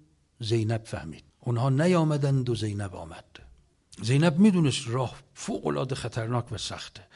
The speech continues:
و زن، یک زن بالاخره شرایط و روحیات و جسم و روانشناسی زن با مرد متفاوته.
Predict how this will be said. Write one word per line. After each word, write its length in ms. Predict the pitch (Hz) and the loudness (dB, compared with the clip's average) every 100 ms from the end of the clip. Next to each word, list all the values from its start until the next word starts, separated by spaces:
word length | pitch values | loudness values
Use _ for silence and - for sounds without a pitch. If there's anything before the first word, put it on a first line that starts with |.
| - - 110 | -20 -10 -6
و 80 | 117 | -4
زن، 560 | 104 123 190 131 90 80 | -2 0 0 -2 -6 -12
یک 240 | 107 - | -16 -14
زن 320 | 104 127 160 98 | -10 -6 -6 -6
بالاخره 540 | 101 - - 139 151 - - - - - _ _ _ _ - | -12 -12 -10 -8 -8 -10 -16 -16 -16 -20 _ _ _ _ -10
شرایط 680 | - 110 107 104 - 151 139 | -8 -6 -6 -6 -6 -6 -4
و 60 | |
روحیات 720 | 117 113 101 107 131 160 143 | -2 -2 -4 -2 -2 -2 -4
و 80 | 127 | -6
جسم 640 | 98 107 160 170 - 135 | -4 -2 2 2 2 0
و 240 | 127 110 95 - _ _ - - - - | -2 -2 -8 -18 _ _ -8 -8 -10 -12
روانشناسی 800 | 113 120 120 110 113 107 - 185 | -2 0 0 0 -4 -4 -4 -4
زن 320 | 143 113 160 139 | -4 -4 -4 -4
با 120 | 110 | -4
مرد 200 | 131 - | -8 -8
متفاوته. 800 | 110 - 85 95 151 175 85 67 | -12 -12 -12 -10 -8 -8 -12 -14